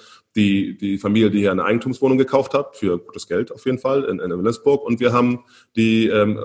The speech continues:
Vollburger, ähm, ähm, ähm, Muslime, die auch ihr Kind hier hinbringt. Und die gemeinsam dort über Sport einen Raum haben, wo sie auf einmal sich begegnen können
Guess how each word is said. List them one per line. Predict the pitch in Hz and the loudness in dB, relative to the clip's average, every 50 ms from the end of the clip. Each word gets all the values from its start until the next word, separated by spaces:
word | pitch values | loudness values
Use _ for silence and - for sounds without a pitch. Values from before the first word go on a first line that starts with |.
| 71 85 | -8 -8
Vollburger, | 104 - - - 123 131 120 104 113 117 117 113 120 117 113 113 113 110 - 104 | -10 -4 0 2 2 2 2 2 2 2 2 2 0 0 2 2 2 2 2 0
ähm, | 101 101 - | 0 0 -2
ähm, | - 95 90 92 | -4 -4 -4 -4
ähm, | 95 92 71 101 101 | -6 -6 -4 -4 -6
Muslime, | 98 - - - 120 123 127 123 120 113 | -6 -6 -4 -2 0 2 4 4 4 2
die | 107 110 107 | 2 2 2
auch | - 104 123 | 2 2 2
ihr | 104 95 | 0 -2
Kind | - - 98 - | -2 -6 -8 -10
hier | 95 87 | -8 -10
hinbringt. | 92 90 85 82 78 90 _ _ | -10 -10 -10 -12 -18 -20 _ _
Und | - 90 87 | -10 -6 -4
die | 104 92 | -4 -2
gemeinsam | 101 95 95 110 123 120 123 123 117 | -2 0 0 0 2 2 2 0 2
dort | 107 113 120 120 - - - | 2 2 2 2 2 0 -6
über | - 95 98 | -8 -8 -8
Sport | - - - - 117 135 143 143 - - - - | -8 -6 -2 0 2 2 2 0 -2 -10 -16 -16
einen | - - - | -14 -14 -12
Raum | 92 90 98 117 127 127 113 | -6 -4 -2 0 0 0 0
haben, | 117 117 113 104 104 | 0 0 0 0 0
wo | 110 104 | 0 -2
sie | 104 104 - | -2 -4 -6
auf | 101 - | -6 -4
einmal | 104 104 101 | -2 0 0
sich | 98 98 101 | -2 -2 -6
begegnen | - 101 110 117 113 - 90 | -6 -2 -2 -2 -2 -4 -8
können | - - 92 107 123 127 | -10 -8 -8 -6 -6 -8